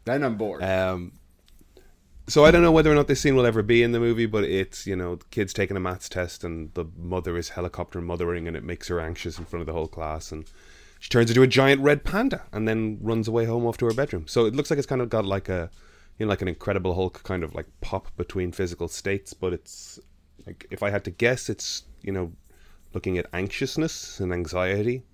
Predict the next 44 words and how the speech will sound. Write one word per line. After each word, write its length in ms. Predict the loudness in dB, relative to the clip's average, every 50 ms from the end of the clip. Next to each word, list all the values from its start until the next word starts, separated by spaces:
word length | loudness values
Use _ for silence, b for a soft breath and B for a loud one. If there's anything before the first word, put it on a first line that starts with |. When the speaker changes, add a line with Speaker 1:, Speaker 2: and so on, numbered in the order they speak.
| b b b b _
Speaker 2:
I 140 | -4 -2 0
don't 120 | 0 2
know. 80 | 2 2
You, 160 | 2 2 2 2
like, 200 | 0 2 2 2
you, 120 | 2 2
I'm 140 | 2 0 2
trying 220 | 2 4 4 4
to, 80 | 4 4
like, 320 | 4 2 2 -2 -14 -20 B B B B B B B B B B B -16
foresee 840 | -16 -6 2 4 6 6 6 4 2 4 4 4 6 6 4 2 0 0
or 160 | 0 -2 -2
predict 680 | 0 2 0 0 4 4 2 2 2 -2 -10 -10 -2 0
what, 400 | 0 0 0 -2 -6 -8 -8 B B B B B B _ _ -8
um, 580 | -4 -2 -2 -2 -2 -2 -4 -4 -6 -4 -2 -2
message 600 | 0 0 0 0 0 0 -2 -2 -6 -8 -8 -8 -6
Pixar 600 | -6 -6 -6 -4 -2 0 0 0 0 0 -2 -4
is 180 | -8 -8 -8 -6
trying 280 | -6 -4 -4 -4 -4 -4
to 260 | -2 -2 -4 -4 -6 -12 -8
get 140 | -6 -4 -4
across 300 | -4 -2 -2 -2 -2 -2
to 100 | -4 -8
us 80 | -8 -6
this 160 | -6 -10 -8
time. 240 | -6 -6 -6 -6 -6
You 80 | -6
know, 180 | -6 -6 -8 -8 -10 -10
like, 200 | -10 -10 -10 -6
is, 200 | -6 -6 -6 -6 -8 -8 -6
is 180 | -8 -8 -6
this 200 | -4 -4 -4 -2
the 80 | -4 -4
mental 280 | -2 -2 -2 -2 -2 -2
health 240 | -2 -2 -2 -2 -2
one? 240 | -2 -2 -2 -6 -10 _
Is 100 | -14 -12
this 140 | -12 -12 -10
the 260 | -6 -4 -4 -4 -6 -8 _ -20 _ -20 _ _ _ -20 _ _ _ _ -20 -20 _ _ _ _ -20 -20 -14 -10
Speaker 1:
Uh-huh. 280 | -10 -8 -6 -6 -8 -8 -10 _
Speaker 2:
What 120 | -4 0
do 40 | 2
you 80 | 2 2
think? 220 | 2 -2 -4 -6